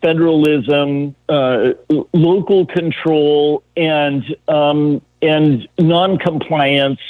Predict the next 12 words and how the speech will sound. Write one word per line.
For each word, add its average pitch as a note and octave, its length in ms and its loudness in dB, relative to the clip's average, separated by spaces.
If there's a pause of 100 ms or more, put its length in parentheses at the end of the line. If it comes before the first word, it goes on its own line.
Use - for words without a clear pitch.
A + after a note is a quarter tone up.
(140)
Look D#3+ 300 2
at D3+ 140 -2
the D3+ 80 2
vaccine E3 680 0
mandates D#3 680 2 (200)
are C#3 140 2
actually D3 560 0
quite D3 480 -2
deadly. D#3 680 0 (580)
Um, C#3 520 0
we, F3 440 2
we, F#3 320 0